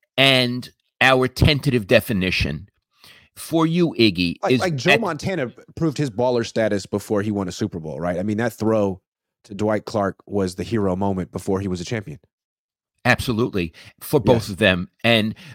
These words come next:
Speaker 1: uh,
Speaker 2: Yes.
Speaker 1: we didn't even mention Joe, and the reason is he didn't even need
Speaker 2: Goes
Speaker 1: to be
Speaker 2: without
Speaker 1: mentioned.
Speaker 2: saying.
Speaker 1: Goes
Speaker 2: Goes
Speaker 1: without
Speaker 2: without saying.
Speaker 1: saying. Goes
Speaker 2: Yeah.
Speaker 1: without saying.
Speaker 2: He's been a
Speaker 1: Um,
Speaker 2: baller since nineteen eighty-one.
Speaker 1: Really?
Speaker 2: Yeah.
Speaker 1: So,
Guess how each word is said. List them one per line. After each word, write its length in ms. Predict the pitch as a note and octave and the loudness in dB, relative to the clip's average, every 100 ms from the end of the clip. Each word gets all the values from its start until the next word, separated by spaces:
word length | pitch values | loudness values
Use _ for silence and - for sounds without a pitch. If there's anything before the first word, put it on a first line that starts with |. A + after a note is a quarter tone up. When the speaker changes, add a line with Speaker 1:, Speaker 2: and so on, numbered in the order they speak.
| - | -6
Speaker 1:
uh, 40 | D#3 | 2
Speaker 2:
Yes. 80 | |
Speaker 1:
we 140 | D#3 F#3 | 4 6
didn't 220 | F#3 E3 | 4 2
even 260 | C3+ B2+ B2 | 2 2 2
mention 400 | D3 - C#3 G#2+ | 0 0 -4 -2
Joe, 320 | A#2+ G#2 G2+ | 0 2 2
and 140 | A2+ | 0
the 80 | A#2+ | 0
reason 340 | B2 C#3 B2 B2+ | 2 2 0 0
is 280 | G#2+ - - - | -2 -4 -8 -2
he 140 | - | 0
didn't 220 | E3+ D#3+ | 0 0
even 260 | D3+ B2 A#2+ | -2 -2 2
need 180 | D3+ D#3+ | 2 4
Speaker 2:
Goes 80 | C#3+ | 2
Speaker 1:
to 40 | |
be 60 | B2+ | 0
Speaker 2:
without 100 | G2+ | 0
Speaker 1:
mentioned. 140 | C3 A#2+ | -2 -4
Speaker 2:
saying. 340 | A#2+ F2+ D#2 _ _ _ _ | -4 -6 -12 _ _ _ _
Speaker 1:
Goes 200 | C#3+ C3+ | 2 4
Speaker 2:
Goes 60 | A2 | 4
Speaker 1:
without 20 | G2+ F#2 | 4 2
Speaker 2:
without 60 | E2+ | 0
saying. 120 | E2 | -8
Speaker 1:
saying. 260 | D2 B1+ - _ _ - | -8 -10 -16 _ _ 0
Goes 180 | G#2+ G2 | 2 2
Speaker 2:
Yeah. 40 | |
Speaker 1:
without 280 | G#2+ D#2+ B1 | 0 -2 -4
saying. 340 | - C2 C#2 - - - - | -6 -10 -12 -16 -20 -20 -8
Speaker 2:
He's 140 | C3+ C#3 | -4 -2
been 120 | C3 | 4
a 40 | |
Speaker 1:
Um, 160 | A#2+ G#2+ | 4 4
Speaker 2:
baller 200 | A#2 A#2+ | 2 -2
since 180 | A2+ G#2 | -4 -4
nineteen 360 | A#2 B2 C#3 | -4 -2 -2
eighty-one. 460 | C3 C3 B2+ C#3 A#2 - - _ _ _ _ _ _ _ _ | 0 0 0 -2 -6 -10 -20 _ _ _ _ _ _ _ _
Speaker 1:
Really? 520 | - F2+ G#2+ F#2+ D#2+ - _ - - - | -2 2 2 0 -4 -8 _ -20 -20 -10
Speaker 2:
Yeah. 180 | G2+ G2+ | -2 0
Speaker 1:
So, 300 | D#3+ C#3+ | 4 2